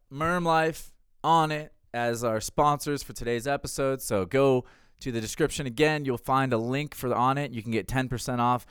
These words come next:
all them suppies, all them delicious suppies that you want in your life. If you guys wanna be strong, shredded, like an ox,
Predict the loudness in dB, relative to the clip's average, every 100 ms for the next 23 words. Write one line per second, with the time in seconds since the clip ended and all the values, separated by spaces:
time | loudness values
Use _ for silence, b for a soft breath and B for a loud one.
0 | b b 2 6 6 4 0 -4 0 2
1 | 2 0 -6 -6 0 2 2 2 -2 b
2 | b b _ -2 0 0 -2 2 4 2
3 | 0 -4 -4 -4 -2 -2 -4 -6 -6 -4
4 | -4 -4 -10 b b b -14 -10 -2 0
5 | 0 -2 -4 -4 -6 -6 0 4 6 4
6 | 0 -6 -14 -20 _ _ -10 2 6 8
7 | 6 0 -10 _ _ _ _ _ _ _
8 | _ _ _ 0 2 4 6 6 6 2
9 | -8 -14